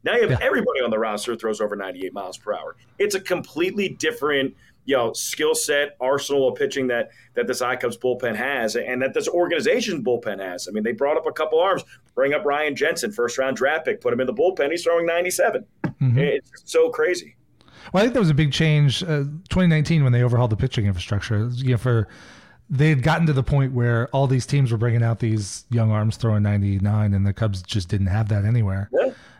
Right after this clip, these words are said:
Speaker 2: And, but now I think we're starting to see it. Those guys who came in the system and got transitioned from maybe being starters to relievers
Speaker 1: Yeah.
Speaker 2: are, are hitting triple A now.
Speaker 1: It, it's crazy. I mean, we had Hunter Biggie, uh, throw a second triple A outing yesterday. Hunter Biggie,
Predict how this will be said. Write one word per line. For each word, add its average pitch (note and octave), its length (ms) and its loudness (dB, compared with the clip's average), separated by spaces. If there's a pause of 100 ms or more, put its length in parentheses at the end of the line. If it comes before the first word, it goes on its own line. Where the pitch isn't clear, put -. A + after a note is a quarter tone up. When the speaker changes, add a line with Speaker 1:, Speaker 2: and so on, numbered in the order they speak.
(140)
Speaker 2:
And, A2 240 2
but A#2 140 0
now B2 160 2
I B2 60 2
think B2 180 0
we're A#2+ 80 2
starting C3 460 -2 (160)
to - 100 -4
see D#3+ 200 0
it. G#2 100 -2
Those A#2 160 0
guys A#2 240 2
who B2 80 0
came A#2 200 2
in A#2 60 4
the A2+ 80 4
system B2+ 460 0
and A2 300 2 (340)
got C3 200 -2
transitioned A#2+ 540 0
from A2+ 180 0
maybe A2 220 2
being G#2+ 240 2
starters G#2+ 380 -2
to - 120 -6
relievers G#2+ 560 -2 (300)
Speaker 1:
Yeah. - 280 0 (260)
Speaker 2:
are, B2 260 0
are A2+ 60 -2
hitting C3 220 0
triple G2 260 -4
A F2+ 100 -6
now. F#2 220 -10 (240)
Speaker 1:
It, A#3 200 4
it's - 120 -2
crazy. A3 480 2
I - 20 2
mean, A#2+ 160 0
we D#3 80 0
had D3 100 4
Hunter - 400 -2
Biggie, A#2+ 540 0
uh, A#2 160 2
throw B2+ 220 2
a A2 40 0
second C3 340 -2
triple B2 280 0
A A2+ 80 2
outing G#2+ 300 0
yesterday. G#2 340 0
Hunter D3+ 260 -2
Biggie, C3 540 0